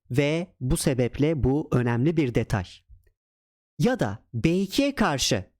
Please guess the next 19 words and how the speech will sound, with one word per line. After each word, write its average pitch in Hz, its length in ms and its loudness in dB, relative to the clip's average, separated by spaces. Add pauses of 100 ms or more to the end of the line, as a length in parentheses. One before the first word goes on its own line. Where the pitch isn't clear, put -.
tek 311 220 0
seçenek 117 600 -2 (160)
şah - 440 0
A 196 180 2
beş 151 240 0
yapılırsa 139 800 0 (300)
buna 180 280 2
da 131 180 0
basitçe 160 560 0
kale 202 300 0
C 185 300 0
bir 196 280 -2 (320)
ve 147 460 -2
vezir 143 320 0
çıkmak - 440 -2
istediği 131 460 -2
için 190 400 -2 (320)
Fischer - 560 -2 (500)
kalesini 147 720 0